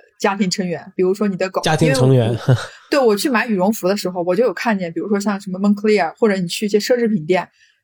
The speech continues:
Speaker 1: 像L V这种，它真的是给狗狗做过那种很小的一种，就是，其实也就是个小坎肩儿，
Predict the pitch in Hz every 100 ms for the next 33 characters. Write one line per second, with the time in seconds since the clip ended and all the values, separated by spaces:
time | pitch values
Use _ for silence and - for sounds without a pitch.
0 | - - 214 196 226 208 226 220 175 170
1 | 262 277 285 233 214 196 202 190 175 175
2 | 220 202 196 175 - 165 214 185 160 170
3 | 180 - _ - 214 202 214 202 233 262
4 | 226 240 226 175 196 170 165 170